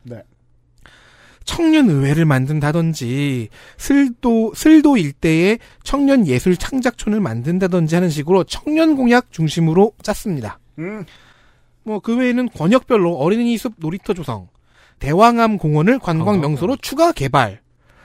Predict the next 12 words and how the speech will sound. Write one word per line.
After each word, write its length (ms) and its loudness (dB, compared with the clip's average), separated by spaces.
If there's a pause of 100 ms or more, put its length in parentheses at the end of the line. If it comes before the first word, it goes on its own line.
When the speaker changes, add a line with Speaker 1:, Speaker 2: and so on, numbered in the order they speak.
Speaker 2:
뭐 140 -6
노동인권 580 2
전담 380 0
부서 180 0
설치, 460 -6
동별 460 0
계층별 480 -2
참여 320 0
예산제 340 2
등의 220 -4
공약도 500 -4
있습니다. 400 -8